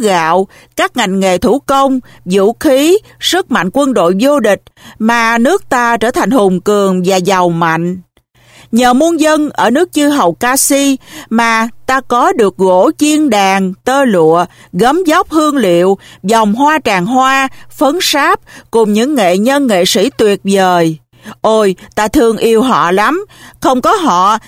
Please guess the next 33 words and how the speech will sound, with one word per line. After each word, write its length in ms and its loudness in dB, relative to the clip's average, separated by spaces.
thì 120 0
ta 160 -4
không 300 -2
có 100 0
gì 280 0
cả, 320 -2
không 280 0
là 200 0
cái 220 0
gì 360 2
cả. 300 0
Thế 200 0
thì 640 2
nhờ 340 2
họ 640 0
mà 440 -2
đại 240 -2
vương 400 2
trở 120 0
thành 200 -4
một 220 -2
vị 320 0
vua 300 2
oai 480 2
danh 440 -2
bốn 320 2
tiếng, 340 0
làm 300 0
chúa 340 2
chư 220 2
hầu. 600 2
Ừ, 500 2
quả 320 0